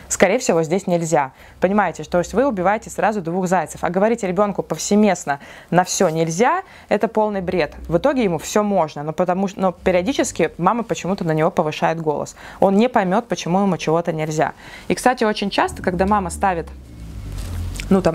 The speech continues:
и папа в том числе, очень много ограничений, нельзя идти в ту комнату, нельзя трогать кошку, нельзя то, то ребенок понимает, что ему нельзя ничего.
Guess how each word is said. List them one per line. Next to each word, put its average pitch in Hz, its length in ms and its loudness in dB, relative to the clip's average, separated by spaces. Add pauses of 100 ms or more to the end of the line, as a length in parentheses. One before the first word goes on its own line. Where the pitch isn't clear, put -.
и - 40 4
папа 185 260 2
в - 60 -12
том 165 160 0
числе, 180 340 0
очень 196 300 0
много 175 260 0
ограничений, 180 720 -2 (280)
нельзя 202 440 4
идти 247 160 -2
в - 80 -4
ту 214 100 0
комнату, 165 380 -2
нельзя 180 420 2
трогать 202 380 -2
кошку, 170 400 -4
нельзя 170 440 2
то, 180 200 0
то 170 120 0
ребенок 220 300 0
понимает, 180 380 -2
что - 140 -8
ему 175 100 -2
нельзя 170 260 0
ничего. 151 540 -2